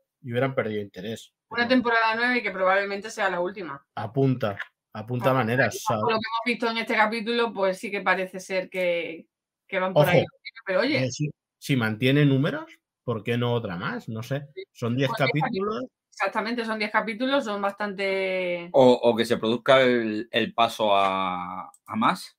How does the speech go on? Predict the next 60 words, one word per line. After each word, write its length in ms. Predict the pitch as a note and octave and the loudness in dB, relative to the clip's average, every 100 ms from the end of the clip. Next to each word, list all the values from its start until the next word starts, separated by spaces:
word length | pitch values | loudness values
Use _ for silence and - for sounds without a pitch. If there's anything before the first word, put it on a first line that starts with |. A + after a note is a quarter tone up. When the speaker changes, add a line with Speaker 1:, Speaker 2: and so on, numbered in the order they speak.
| - | -4
Speaker 3:
A 120 | G#2 | -2
lo 80 | G#2+ | -2
mejor 220 | G2+ A2+ | 0 0
está 200 | A2+ A#2 | 4 4
de 80 | A#2 | 4
transición 560 | A#2+ A2+ A#2 A2+ A#2 | 2 0 0 0 2
a 60 | B2 | 2
más 320 | B2 C#3 D#3 | 2 0 0
y 80 | D#3+ | -4
la 100 | A#2+ | -6
siguiente 360 | G#2 G2+ A2 | -6 -6 -4
ya 120 | A2+ A#2 | -4 -2
es 60 | |
más 280 | G#2+ A2 G#2+ | -2 -4 -4
Speaker 2:
Ya 80 | G#3 | -4
sería 240 | F4 E4 | -2 0
Speaker 3:
programa. 120 | D#4+ | 2
Speaker 2:
una 60 | A3 | 2
cuarta 240 | G#3+ G#3 F#3 | 2 0 -2
temporada. 500 | F3 F3 F#3 G3+ E3+ | -4 -2 0 0 -2
Yo, 300 | G3 A#3+ - | -4 -6 -8
mira, 420 | A#3 A3+ A3+ A#3 | -12 -8 -6 -4
fíjate, 640 | C4 B3+ A#3 A3+ A3 G3+ G3 | -4 -2 -2 -2 -6 -10 -8
yo 80 | |
he 40 | G3+ | -6
visto 220 | A#3+ A#3+ | -6 -4
tantas 300 | A3 G#3+ A3 | -6 -4 -6
y 60 | G#3+ | -4
tantas 280 | G#3 G3+ F#3+ | -6 -6 -4
series 240 | A3 G#3+ | -4 -4
de 80 | G3+ | -6
hace 160 | G#3 | -6
muchos, 260 | G#3 G3 G3+ | -8 -12 -12
muchos 240 | G3 F#3+ | -14 -6
años. 240 | F3+ G#3 A3 - - _ | -4 -4 -10 -16 -20 _
Antes 260 | G#3+ G#3+ A#3+ | -4 -2 -2
que 80 | |
las 140 | A3+ - | -4 -2
series 300 | A3 A3 G#3+ | -4 -2 -2
eran 200 | G#3+ G#3 | 0 0
de 80 | G3 | -2
veintitantos 480 | F#3+ F#3+ F#3 F#3+ G3 | -2 -2 -2 -4 -4
capítulos, 560 | G3+ F3+ F#3+ G#3 A3+ - | -6 -6 -6 -6 -6 -8
yo 280 | G3+ G3 A#3 | -6 -4 0
agradezco 520 | G#3+ F3 E3+ G#3+ A#3+ B3+ | 2 4 4 0 -2 -2
que 100 | G#3+ | 0
las 160 | F3+ | 0
series 260 | - G3 F#3+ | -2 -6 -2
de 60 | F#3 | -2
ahora 200 | F#3+ F3+ | 0 -2
sean 260 | F#3+ F#3 | -4 -6
más, 500 | F#3+ F#3+ F3+ F3+ F3 _ _ _ _ | -2 0 0 -2 -8 _ _ _ _
con 160 | G#3+ | -8
temporadas 380 | G3+ F#3+ F#3 F#3 | -6 -2 2 0
más 160 | G3 F3 | 0 -8
cortitas. 460 | - - G#3+ - D#3+ | -8 -14 -10 2 4
Speaker 3:
Sí, 140 | B2+ | 4
pero, 560 | A#2 A#2+ A#2+ B2 A#2+ A#2 | 4 4 6 6 4 2
y 180 | C3 B2+ | 0 2
además 600 | A#2+ B2+ D#3+ F3+ F3 | 4 4 4 4 0